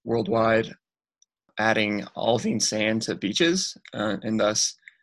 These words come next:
letting wave action erosion sort of do the work on the olivine and, um, enhance that erosion rate and thus enhance, um, C O two uptake.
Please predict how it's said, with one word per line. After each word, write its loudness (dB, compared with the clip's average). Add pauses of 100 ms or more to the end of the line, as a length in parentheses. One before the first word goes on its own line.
(440)
letting 2
wave 4
action 2
erosion -2
sort -4
of -10 (840)
do 2
the 2
work 2
on 4
the 2
olivine 2
and, -2 (240)
um, -10 (120)
enhance -2
that 4
erosion -4
rate -2
and -6
thus -2
enhance, -6 (120)
um, -14
C -2
O -2
two -4
uptake. -6